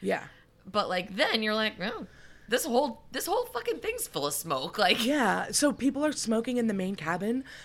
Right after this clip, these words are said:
Speaker 1: People at that time still weren't allowed to smoke in the lavatories, but a lot of the time, like, if someone didn't properly, like, stamp out their cigarette and maybe just, like,
Speaker 2: Mm-hmm.
Speaker 1: threw it away in the trash bin, that would catch fire.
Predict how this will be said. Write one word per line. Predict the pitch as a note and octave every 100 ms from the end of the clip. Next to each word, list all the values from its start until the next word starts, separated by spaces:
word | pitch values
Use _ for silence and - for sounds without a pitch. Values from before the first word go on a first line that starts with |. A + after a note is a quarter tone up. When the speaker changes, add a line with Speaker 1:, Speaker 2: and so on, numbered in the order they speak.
| -
Speaker 1:
People | B3+ C4 C#4+ C#4 -
at | G#3+ G#3+
that | G3+ -
time | G#3 G3 F#3+ F3+
still | - - A3 G#3+ A3
weren't | G3+ F#3+
allowed | F3 D#3 E3 D#3+
to |
smoke | - F3+ D#3+ D#3 -
in | E3 D#3+
the | D3+
lavatories, | C#3+ C3+ F3+ A#3 C#4 D4 E4 - - - - - -
but | A3 G#3+ F#3+ - - - _ -
a | G#3
lot | G3 F#3+
of | G3+
the | A#3+
time, | G#3+ F#3+ F3 F3 F3+ -
like, | F3+ F3
if | F3+
someone | - F#3 F3+ F3
didn't | F3 E3+ E3 - - - - -
properly, | - F#3+ F#3 F#3 F3+
like, | F3+ F3
stamp | - - F#3+ F3
out | E3
their | D#3+
cigarette | - D3 F#3+ C#4 C4 C4+ - - - -
and | F#3+
maybe | F#3 F3
just, | E3+ E3+
like, | G3
Speaker 2:
Mm-hmm. | G#3+
Speaker 1:
threw | G#3+ G3
it | F3+
away | E3+
in | D#3+
the |
trash | E3 A#3 A3 -
bin, | A#3 G#3+ G3+
that | E3+ -
would | F#3
catch | E3+ E3+ -
fire. | E3 E3 D#3+ D#3 D3+